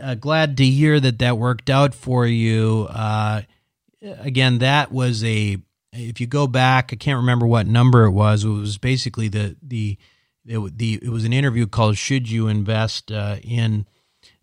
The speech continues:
uh, in Hotels?" It's something I, I think is something that is, uh, worthwhile in the future. Um, and what's interesting about, I think what's interesting about that is that,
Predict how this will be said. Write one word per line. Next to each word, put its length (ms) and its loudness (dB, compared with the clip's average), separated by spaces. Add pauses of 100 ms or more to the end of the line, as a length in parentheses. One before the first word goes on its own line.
uh, 340 -6
in 180 -4
Hotels?" 760 -2
It's 120 -10
something 320 -2
I, 360 -4
I 80 -4
think 360 -6
is 220 -4
something 400 -2
that 160 0
is, 200 -2
uh, 300 -2
worthwhile 720 -2
in 100 0
the 80 0
future. 680 -4 (460)
Um, 600 0 (140)
and 200 2
what's 240 0
interesting 560 -4
about, 500 -4 (280)
I 120 -2
think 240 -2
what's 220 -4
interesting 540 -4
about 380 -4
that 360 -2
is 320 0
that, 280 0